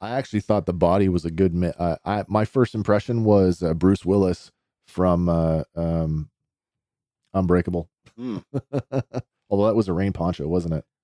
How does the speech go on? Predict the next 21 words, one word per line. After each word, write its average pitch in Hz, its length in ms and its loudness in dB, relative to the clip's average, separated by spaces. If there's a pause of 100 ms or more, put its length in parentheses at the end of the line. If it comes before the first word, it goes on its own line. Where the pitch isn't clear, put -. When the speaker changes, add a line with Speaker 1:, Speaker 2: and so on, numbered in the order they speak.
Speaker 2:
Uh, 190 200 0
I 170 100 2
think 87 240 -8
so. 76 260 -8 (760)
Speaker 1:
All 76 120 -2
right. 65 300 -6
Speaker 2:
That 123 160 -6
head 117 160 -4
sculpt 101 320 -4
could 98 120 -4
be 92 140 -2
a 80 60 -8
definite 92 460 -4
double, 92 280 -2
though, 92 140 -6
for 95 120 -6
Bubbles. - 480 -4 (460)
Speaker 1:
Oh, 92 200 4
my 78 200 2
<laughs> - 0 -
God. 73 180 -8